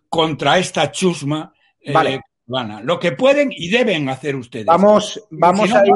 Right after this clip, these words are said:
Speaker 1: hacen, que no se quejen.
Speaker 2: Vamos a ir por partes, Roberto. Del tema de los
Speaker 1: Vamos.
Speaker 2: indultos, tienen la
Speaker 1: Vamos a la
Speaker 2: entrevista en exclusiva, Mario Conde, para verla, eh, al término, la cual participó también Roberto Centeno. Pero antes vamos a hablar, ¿no? Que hoy se celebra el Día del Orgullo Gay y, y atentos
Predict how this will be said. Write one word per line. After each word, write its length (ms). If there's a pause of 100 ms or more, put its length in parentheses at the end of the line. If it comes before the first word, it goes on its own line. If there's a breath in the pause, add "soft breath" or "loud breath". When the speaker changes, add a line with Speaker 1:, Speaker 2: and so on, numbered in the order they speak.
(100)
Speaker 1:
hacen, 140
que 200
no 60
se 160
quejen. 440 (480)
Speaker 2:
Vamos 200
a 40
ir 60
por 160
partes, 260
Roberto. 360
Del 240
tema 200
de 60
los 100
Speaker 1:
Vamos. 100 (100)
Speaker 2:
indultos, 320
tienen 340
la 120
Speaker 1:
Vamos 120
a 40
la 40
Speaker 2:
entrevista 340
en 100
exclusiva, 500
Mario 200
Conde, 280
para 240
verla, 440
eh, 220
al 160
término, 340
la 120
cual 180
participó 480
también 480
Roberto 300
Centeno. 440 (500 soft breath)
Pero 240
antes 340
vamos 220
a 60
hablar, 280
¿no? 200
Que 80
hoy 120
se 120
celebra 380
el 100
Día 160
del 120
Orgullo 580
Gay 300
y, 540
y 80
atentos 640